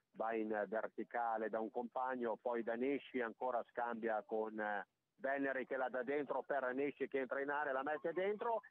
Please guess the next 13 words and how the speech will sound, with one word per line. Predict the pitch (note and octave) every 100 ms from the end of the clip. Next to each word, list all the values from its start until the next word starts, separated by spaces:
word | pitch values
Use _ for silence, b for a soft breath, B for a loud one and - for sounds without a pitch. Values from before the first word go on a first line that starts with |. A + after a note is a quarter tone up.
| -
e | F3
c'è | E3+ F#3+
il | E3+
due | F3 E3+
a | E3
uno | E3+ E3+ D#3+
purtroppo | - D#3+ - D3 D3 C#3 D3 C3 - _ _
realizzato | C3 C#3 D#3 D#3 D3+ B2+ E3 D#3+ D3 D#3+
dall'Albenga, | C#3+ D3+ D#3 D#3+ C#3+ E3 E3+ D#3+ D#3 C#3 C3 _ _ _ B2+
mi | C#3 D3
pare | - D3+ D3+ D3+ D3 C#3+ C3+ B2+ - _ _ _ _ _ _ -
da, | B2+ B2+ B2+ -
eh, | B2 A#2 A2 G#2+ G#2+ G#2